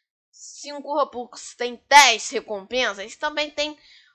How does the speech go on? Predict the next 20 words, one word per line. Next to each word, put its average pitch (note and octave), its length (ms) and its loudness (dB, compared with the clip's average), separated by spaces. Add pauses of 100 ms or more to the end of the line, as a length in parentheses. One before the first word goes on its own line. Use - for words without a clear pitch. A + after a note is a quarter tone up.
(140)
uma C#4 200 -4
Game D4+ 280 -10
Best C#4 540 0
Rostos, B3+ 960 0
cara. - 360 -6 (300)
E, C4+ 140 -12
mano, D4+ 320 2
eu - 20 -12
vou A3 120 -12
fazer D4+ 260 -6
um B3+ 140 -8
vídeo G3+ 420 -20
pra A#3 180 -2
mim, G3+ 320 -14 (560)
mostrando C4+ 680 -4
as D4+ 120 -6
Game D4 240 -8
Best, - 380 -2
tá - 80 -20
bom? A3+ 280 -8